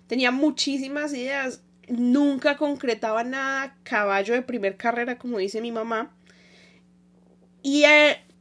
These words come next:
cuando ya <laughs> dije, "Bueno, esto, yo necesito ayuda, necesito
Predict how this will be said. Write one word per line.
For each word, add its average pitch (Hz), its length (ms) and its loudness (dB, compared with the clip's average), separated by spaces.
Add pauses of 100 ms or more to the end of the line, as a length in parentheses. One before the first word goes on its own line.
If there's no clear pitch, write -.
(720)
cuando 294 260 8
ya 262 160 6
<laughs> 339 120 8
dije, 311 240 8
"Bueno, 247 320 0 (380)
esto, 220 300 -6
yo 220 180 -2
necesito 226 500 -4
ayuda, 185 300 0
necesito 190 800 -6